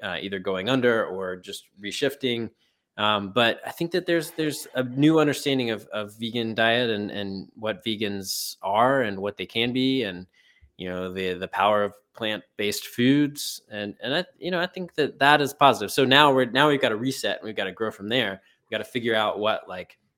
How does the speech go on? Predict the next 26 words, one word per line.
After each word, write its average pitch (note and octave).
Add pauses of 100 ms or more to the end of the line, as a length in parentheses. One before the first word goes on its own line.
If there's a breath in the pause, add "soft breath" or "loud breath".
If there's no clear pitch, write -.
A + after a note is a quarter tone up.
(420)
mainstream G#2+
veganism G2+
looks C#3
like G2
and G#2
whether G#2+
it's G#2+
a G#2
hundred A#2+
percent G#2+
vegan, G2+
you A2+
know, G#2
or G2+
whether G#2
it's, -
you G2
know, F2+
it's -
flexitarian G#2+
or G2+
something G2
like F#2
that. A2+ (480 soft breath)
And, G#2
um, F#2+